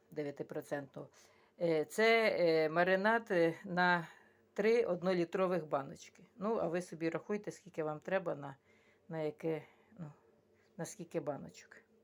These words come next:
Так що щас насипаю,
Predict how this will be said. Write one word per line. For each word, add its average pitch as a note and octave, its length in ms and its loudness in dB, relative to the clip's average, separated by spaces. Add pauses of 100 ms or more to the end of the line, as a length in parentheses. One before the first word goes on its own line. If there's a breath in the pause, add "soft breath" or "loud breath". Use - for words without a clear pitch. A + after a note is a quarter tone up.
(920 soft breath)
Так F3+ 180 -2
що - 140 -10
щас F3 280 -2
насипаю, A3 640 -2